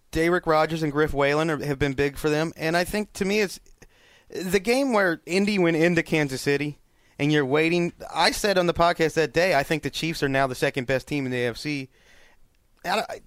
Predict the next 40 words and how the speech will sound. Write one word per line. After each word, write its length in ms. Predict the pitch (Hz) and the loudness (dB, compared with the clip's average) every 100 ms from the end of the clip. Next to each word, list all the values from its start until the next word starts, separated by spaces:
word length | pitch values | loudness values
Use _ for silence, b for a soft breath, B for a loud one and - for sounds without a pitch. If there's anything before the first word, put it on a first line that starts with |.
| _ - | _ -4
to 100 | 196 | 0
me, 180 | 226 214 | 2 2
that 160 | 202 | 0
game 180 | 202 208 | 2 2
was 140 | 196 | 4
everything. 400 | 175 220 143 123 | 4 4 2 0
Like, 180 | 120 127 | -2 -2
you, 160 | 156 160 | -6 -2
your 140 | 165 | -2
season's 400 | 156 202 208 196 180 | 0 0 0 2 2
on 120 | 180 | 2
the 60 | |
line 280 | 160 165 170 | 2 2 0
here. 300 | 165 170 165 B B B | -2 -2 -4 B B B
You 140 | 147 165 | 0 2
have 180 | 170 151 | 2 0
to 80 | |
prove 260 | - 185 185 | 0 0 0
to 80 | 165 | 0
people 260 | 170 170 156 | -2 0 -2
that 60 | |
you 120 | 151 | -2
can 160 | 147 127 | -2 -2
beat 180 | 147 160 | -2 -2
a 40 | |
good 220 | 139 151 139 | -2 -4 -2
team. 340 | 156 180 175 B B B - | -4 -4 -6 B B B -4
And 160 | 185 196 | 0 4
not 160 | 240 254 | 4 4
only 160 | 233 | 2
did 160 | 175 156 | 2 0
you 120 | 156 | 2
lose, 260 | 170 170 156 | 2 2 2
you 60 | |
got 160 | 185 190 | 2 2
worked 260 | 185 202 160 | 2 2 2
over 340 | 175 147 110 | 2 0 -2
by 180 | - 147 | 0 2
a 100 | 131 | 0
team, 420 | - 180 175 165 | -2 -2 -2 -2